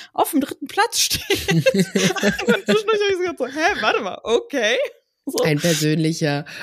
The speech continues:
Speaker 2: F-, Lieblingsmoment, also.
Speaker 1: Ja, absolut. Und dann auch noch, ähm, ja, so aus der Viktoria-Ecke, aus der zweiten Liga, äh, der erste Heimsieg für Viktoria. Ein sieben zu null gegen den F C Bayern München zwei. Ja, war, war sehr, sehr schön und ich war da irgendwie relativ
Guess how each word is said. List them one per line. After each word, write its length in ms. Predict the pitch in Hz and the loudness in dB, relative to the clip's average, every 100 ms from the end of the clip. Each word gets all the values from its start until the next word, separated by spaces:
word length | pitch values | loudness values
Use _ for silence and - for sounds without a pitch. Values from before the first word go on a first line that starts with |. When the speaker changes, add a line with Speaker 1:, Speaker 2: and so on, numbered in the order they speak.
| - | -14
Speaker 2:
F-, 220 | - - 147 | -16 -10 -2
Lieblingsmoment, 1040 | 165 170 170 143 151 151 143 135 139 - | 0 0 0 -2 0 -2 0 0 -2 -2
also. 280 | - 143 147 | -2 0 2
Speaker 1:
Ja, 180 | 190 - - | 0 -2 -6
absolut. 580 | 214 233 247 226 233 - | -8 -6 -8 -8 -10 -4
Und 200 | - 339 | -2 0
dann 160 | 320 302 | -2 -2
auch 160 | - | -4
noch, 240 | 269 262 269 - | -2 -2 -4 -4
ähm, 480 | 240 233 233 233 - | -4 -2 -4 -6 -6
ja, 240 | - 190 190 | -4 -2 0
so 180 | 196 | -2
aus 160 | - 202 | -2 -4
der 240 | 208 196 196 | 0 -2 -2
Viktoria-Ecke, 920 | 202 - 254 233 220 208 202 214 202 - - | -4 -2 0 2 0 -2 -2 -2 -4 -6 -6
aus 120 | 208 | -2
der 120 | 208 | 0
zweiten 360 | - 190 196 202 | 0 0 2 0
Liga, 260 | 202 196 190 - - | 0 0 -2 -14 -2
äh, 140 | 196 | 0
der 140 | 196 - | 2 2
erste 260 | 196 208 | 0 -2
Heimsieg 420 | 190 190 180 175 - _ - | -2 -2 -2 -6 -10 _ -2
für 100 | 190 | 0
Viktoria. 360 | 185 190 180 | 0 2 2
Ein 100 | 180 | 2
sieben 180 | 208 254 | 2 2
zu 120 | 262 | 2
null 220 | 240 247 | 2 2
gegen 180 | 247 226 | 0 -2
den 60 | 214 | -4
F 100 | 220 | -2
C 100 | 220 | -2
Bayern 280 | 208 208 214 | 0 0 0
München 300 | 214 220 202 | -2 -4 -4
zwei. 480 | - 214 208 214 220 _ | -2 0 2 0 -4 _
Ja, 280 | - 196 175 | -2 0 2
war, 240 | 180 190 185 | 2 2 2
war 140 | 214 | 0
sehr, 160 | 214 233 | 2 2
sehr 140 | 226 | 2
schön 260 | 226 247 240 | 0 0 0
und 140 | 208 | -2
ich 100 | 202 | -4
war 120 | 208 | -2
da 80 | 208 | 0
irgendwie 180 | 208 208 | 0 0
relativ 440 | 190 208 214 202 | 0 0 -2 -8